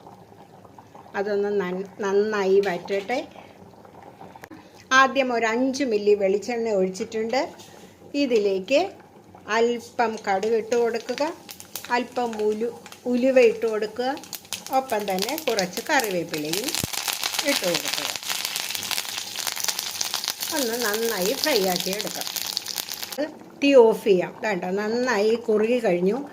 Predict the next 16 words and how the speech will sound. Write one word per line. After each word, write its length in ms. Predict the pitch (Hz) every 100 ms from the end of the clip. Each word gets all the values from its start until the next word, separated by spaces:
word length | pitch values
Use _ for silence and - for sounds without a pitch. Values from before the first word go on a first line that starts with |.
| - -
പിന്നെ 200 | 254 294 294
കൽച്ചട്ടിയിൽ 580 | 233 233 277 262 294 277 233
ഇരിക്കുന്നത് 440 | 226 240 240 233 233
കൊണ്ട് 240 | 202 202 277 - - -
തീ 80 | 294 294 240
ഓഫ് 260 | 240 247 294
ചെയ്താലും 460 | 233 226 220 254 262
ഒരു 160 | 214 233 233
പത്ത് 440 | 226 220 - - 311 247
മിനിറ്റ് 360 | 226 233 277 247
നേരം 320 | 214 214 247 233
അത് 120 | 202 226 208
നന്നായി 640 | 214 240 277 294 214 226 233
തിളച്ചുകൊണ്ടിരിക്കും. 960 | 220 208 202 247 220 208 202 208 277 370 - - - - 233
അ-, 80 | -
അപ്പോൾ 180 | 262 302